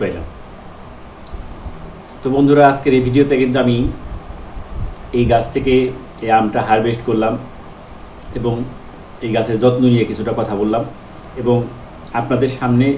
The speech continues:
এই আম কেটে এই যে কাটলাম, এরপর কিন্তু এটার যে টেস্ট আপনাদের সামনে তুলে ধরার চেষ্টা করলাম। এবং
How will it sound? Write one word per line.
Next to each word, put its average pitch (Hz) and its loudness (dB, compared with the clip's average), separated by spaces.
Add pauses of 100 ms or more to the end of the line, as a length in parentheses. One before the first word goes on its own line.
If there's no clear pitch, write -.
(160)
এই 120 2 (100)
আম 110 0 (120)
কেটে 123 2 (180)
এই 98 -8
যে 90 -8 (380)
কাটলাম, 113 -2 (800)
এরপর 123 0 (100)
কিন্তু 131 -2 (1500)
এটার 120 2
যে 117 -2 (100)
টেস্ট 139 4 (920)
আপনাদের 117 -4
সামনে 120 -2
তুলে 117 2
ধরার 101 0
চেষ্টা - -8
করলাম। 82 -8 (680)
এবং 120 -2